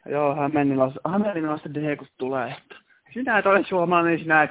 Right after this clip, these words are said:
seuraa jääkiekkoa, mut joo, kerhon pelejä tulee katsottua. Ja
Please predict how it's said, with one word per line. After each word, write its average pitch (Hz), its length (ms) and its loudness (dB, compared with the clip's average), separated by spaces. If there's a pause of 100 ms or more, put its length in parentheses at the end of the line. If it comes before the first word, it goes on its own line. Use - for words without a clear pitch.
seuraa 139 360 -2
jääkiekkoa, 127 580 -6
mut - 180 -16
joo, 131 220 0 (320)
kerhon 175 360 0
pelejä 170 240 2
tulee 143 240 -2
katsottua. 131 540 -6 (1160)
Ja 127 300 0